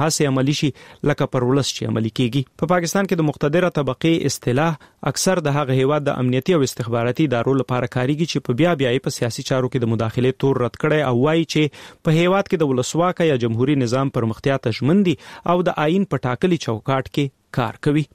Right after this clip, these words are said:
سیاستوال او پخوانی سېنیټر افراسیاب خټک د اکتوبر پر دیارلسمه مشال راډیو ته ویل، په نولس سوه اووه اویایم زیږیز کال کې چې پخوانی پوځي مشر جنرال ضیاء الحق د ذوالفقار علي بوټو حکومت ړنګ کړ، نو په خپله شاوخوا یولس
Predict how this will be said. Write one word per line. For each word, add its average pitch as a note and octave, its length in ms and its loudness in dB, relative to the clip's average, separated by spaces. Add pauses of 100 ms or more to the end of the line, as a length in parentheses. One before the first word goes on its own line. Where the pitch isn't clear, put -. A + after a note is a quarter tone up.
(160)
سیاستوال F#3+ 560 2
او F3+ 120 2
پخوانی D#3+ 360 0
سېنیټر D#3 360 0
افراسیاب C#3+ 480 -2
خټک C#3 320 -2
د B2 100 0
اکتوبر C3 400 0
پر A#2+ 140 0
دیارلسمه A#2+ 540 0
مشال C3+ 280 0
راډیو B2+ 280 0
ته D#3 100 4
ویل، E3+ 160 2
په C#3+ 100 2
نولس F3 320 2
سوه D#3+ 80 2
اووه D3 220 2
اویایم B2+ 460 2
زیږیز C#3 280 -2
کال D3 160 0
کې D3+ 120 -2
چې - 160 -8
پخوانی C3 400 0
پوځي B2+ 280 2
مشر C#3+ 300 0
جنرال C3 400 0
ضیاء A#2+ 160 2
الحق C3+ 300 0
د A#2 100 0
ذوالفقار C3 480 0
علي B2 180 0
بوټو B2+ 340 0
حکومت B2+ 440 -2
ړنګ F3 240 0
کړ، - 600 -6
نو E3+ 140 2
په E3+ 100 -2
خپله G3+ 300 2 (140)
شاوخوا F3 500 0
یولس C3 360 0